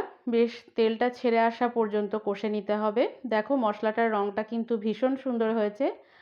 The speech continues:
আর তেলটাও বেশ ভালো মতো ছেড়ে এসেছে। এই পর্যায়ে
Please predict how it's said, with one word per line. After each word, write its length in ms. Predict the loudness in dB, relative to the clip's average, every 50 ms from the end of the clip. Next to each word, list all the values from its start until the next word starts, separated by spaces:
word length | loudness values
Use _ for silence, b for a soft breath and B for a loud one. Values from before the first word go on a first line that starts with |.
| b b b b b
আর 120 | -4 -2 0
তেলটাও 400 | 2 2 2 2 2 2 2 4
বেশ 200 | 4 4 2 2 0 -2
ভালো 220 | -2 0 0 2 2
মতো 220 | 0 -2 -2 -2 -6
ছেড়ে 300 | -6 -4 -4 -2 0 0 -2
এসেছে। 360 | -2 -4 -6 -6 -2 0 0 0 -2 -4 -12 _ _ _ b b b b b b b b b b b
এই 160 | 2 2 4
পর্যায়ে 520 | 4 4 4 4 4 4 4 4 4 4